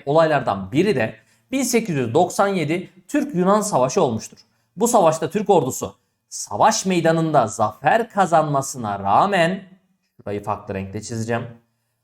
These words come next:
barış masasında istediğini elde edememiştir. Şimdi bak, cümleye bakar mısın? Savaşı kazanmışız ama masa başında kazanamamışız. Bir kere savaşları kazanmak istiyorsan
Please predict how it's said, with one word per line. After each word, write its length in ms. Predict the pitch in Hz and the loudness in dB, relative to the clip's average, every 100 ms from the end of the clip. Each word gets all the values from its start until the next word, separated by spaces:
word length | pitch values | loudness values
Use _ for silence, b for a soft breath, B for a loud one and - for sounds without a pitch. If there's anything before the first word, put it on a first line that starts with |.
| _ | _
barış 540 | - 110 185 285 285 214 | -2 4 6 4 2 2
masasında 640 | 220 220 202 196 160 135 | 2 2 2 2 4 2
istediğini 580 | 220 226 233 214 170 143 | 0 -4 0 0 0 -2
elde 480 | 143 214 170 208 | -2 0 2 2
edememiştir. 720 | 170 151 123 95 - - - _ _ _ _ | 2 2 0 -6 -12 -14 -20 _ _ _ _
Şimdi 220 | 143 131 | -8 0
bak, 240 | 135 120 - _ _ | 2 2 -4 _ _
cümleye 380 | 117 135 143 147 | -10 -6 -2 0
bakar 240 | 156 202 | 0 0
mısın? 300 | 214 147 101 - _ _ _ | -2 -4 -10 -14 _ _ _
Savaşı 520 | - - 160 233 240 | -10 0 2 2 0
kazanmışız 720 | 233 165 202 214 220 226 - _ _ _ _ - | 0 2 2 0 -4 -6 -10 _ _ _ _ -2
ama 280 | 214 226 139 | 0 2 0
masa 480 | 117 151 254 247 | 0 0 0 2
başında 420 | 202 190 185 185 185 | 0 0 -4 -6 -6
kazanamamışız. 840 | 170 139 123 95 90 - - - _ _ _ _ _ _ _ | -6 -6 -8 -10 -18 -20 -20 -20 _ _ _ _ _ _ _
Bir 60 | 139 | -6
kere 260 | 135 202 127 | 0 2 2
savaşları 540 | 143 160 156 160 151 | 0 0 0 -4 -2
kazanmak 420 | 143 131 143 143 | -2 -2 -2 -4
istiyorsan 460 | - 139 - 98 | -6 -8 -6 -8